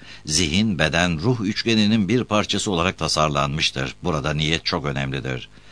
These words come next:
Otohipnoz kendi zihinsel bozukluğu olan bir kişiye tavsiye edilmez. Bu tip tanı almış bir kimse kendisini tedavi eden kişinin nezaretinde bu tip çalışmalar yapabilir.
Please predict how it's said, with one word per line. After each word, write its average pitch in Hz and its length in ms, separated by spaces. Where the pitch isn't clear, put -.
Otohipnoz 95 680
kendi 117 360
zihinsel 110 520
bozukluğu 78 360
olan 73 320
bir 82 140
kişiye 104 300
tavsiye 85 440
edilmez. 67 540
Bu 196 120
tip 202 200
tanı 139 180
almış 73 440
bir 98 140
kimse 82 300
kendisini 120 460
tedavi 98 420
eden 85 260
kişinin 87 400
nezaretinde 78 680
bu 151 100
tip 143 140
çalışmalar 113 560
yapabilir. 76 680